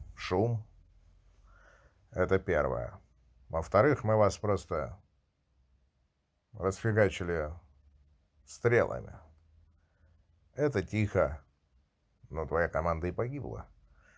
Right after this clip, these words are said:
Там был главный. Кто? Ну, там ведь главный был,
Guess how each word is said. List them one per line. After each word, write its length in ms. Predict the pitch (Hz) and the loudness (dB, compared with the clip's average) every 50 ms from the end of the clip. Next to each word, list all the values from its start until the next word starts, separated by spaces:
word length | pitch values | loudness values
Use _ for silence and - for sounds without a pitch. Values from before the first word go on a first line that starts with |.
| _ _ _ _ _ _ _ _ _ _ _ _ _ | _ _ _ _ _ _ _ _ _ _ _ _ _
Там 220 | - 104 104 101 98 | 2 2 2 4 4
был 300 | 98 101 95 87 82 80 - - - - - - - - | 2 2 2 2 0 -4 -10 -14 -14 -16 -18 -18 -14 -12
главный. 560 | 87 90 98 104 92 78 73 76 71 73 - - - - _ _ _ _ _ _ _ _ _ _ _ _ _ _ _ | -6 0 4 4 4 4 2 -2 -10 -10 -12 -14 -18 -20 _ _ _ _ _ _ _ _ _ _ _ _ _ _ _
Кто? 440 | - - - 95 95 123 160 165 - - _ _ _ _ _ _ _ _ _ _ _ _ _ _ _ _ _ _ _ _ _ _ _ - | -16 -4 0 4 6 6 4 4 2 -8 _ _ _ _ _ _ _ _ _ _ _ _ _ _ _ _ _ _ _ _ _ _ _ -10
Ну, 120 | 90 95 | -8 -2
там 180 | 117 131 120 113 | 0 2 2 2
ведь 160 | 107 101 101 | 0 -2 0
главный 320 | 131 131 117 101 87 78 | 2 2 2 0 -2 -4
был, 280 | 73 73 64 58 55 | -6 -6 -8 -8 -10